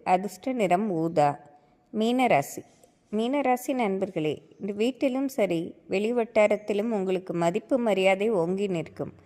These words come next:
பல நாளாக இருந்த மனக்குறை ஒன்றும் நீங்க பெறுவதால் இது ஒரு நிறைவான நாளாகவே இருக்கும். மேலும் படிக்கும் வயதில் உள்ள மீனராசி மாணவர்களுக்கு அனைத்திலும் ஏற்றமான சூழ்நிலை ஏற்படும்.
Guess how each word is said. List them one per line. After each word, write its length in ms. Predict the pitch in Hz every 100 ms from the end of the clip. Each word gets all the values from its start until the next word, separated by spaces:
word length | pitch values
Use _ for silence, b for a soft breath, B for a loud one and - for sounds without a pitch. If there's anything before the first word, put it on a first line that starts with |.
| b b b -
பல 200 | 196 202
நாளாக 400 | 220 240 240 240
இருந்த 300 | 262 220 226
மனக்குறை 560 | 208 185 208 - 247 220
ஒன்றும் 400 | 196 202 202 233
நீங்க 280 | 190 196 208
பெறுவதால் 600 | 208 170 160 156 147 110 -
இது 160 | - 202
ஒரு 180 | 190 196
நிறைவான 600 | 190 175 196 254 233 240
நாளாகவே 580 | 226 170 180 185 180 180
இருக்கும். 360 | 190 196 - - b b _ _ _ _ - _ _ _ _ _
மேலும் 340 | 220 220 208 214
படிக்கும் 460 | 220 226 - 285
வயதில் 320 | 254 220 247 226
உள்ள 160 | 214
மீனராசி 680 | 202 196 247 262 208 185 226
மாணவர்களுக்கு 880 | 185 180 196 202 185 180 170 165 143 139 - b b -
அனைத்திலும் 600 | 180 233 - 254 269 269
ஏற்றமான 560 | 190 190 269 233 226
சூழ்நிலை 600 | 254 - 202 196 185 185
ஏற்படும். 540 | 214 156 147 151 143